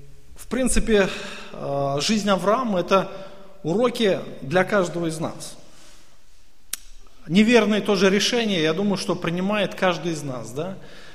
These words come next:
Каждый из нас склонен впадать в грех, а, каждый из нас склонен к падениям, но никогда не, не поздно вернуться к той изначальной позиции, а, откуда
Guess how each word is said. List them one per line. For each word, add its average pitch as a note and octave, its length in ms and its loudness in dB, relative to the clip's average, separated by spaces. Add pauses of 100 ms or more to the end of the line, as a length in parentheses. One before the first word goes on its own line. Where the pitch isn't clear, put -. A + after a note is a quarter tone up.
Каждый F#3+ 320 4
из G#3 80 4
нас - 560 2
склонен A3+ 420 2
впадать G3+ 480 6
в D#3+ 80 2
грех, G#3+ 400 4 (680)
а, D3+ 920 0
каждый F#3+ 300 4
из E3+ 80 0
нас G#3 460 2
склонен G3+ 420 2
к - 100 -8
падениям, F#3 600 2 (500)
но F#3 420 4
никогда G3+ 480 2
не, F3+ 220 0 (320)
не F3 140 2
поздно F#3 380 0
вернуться F3+ 680 2
к - 120 -12
той G3+ 200 2
изначальной E3 640 -2
позиции, D3+ 580 -4 (640)
а, C#3 260 0
откуда G#3+ 680 2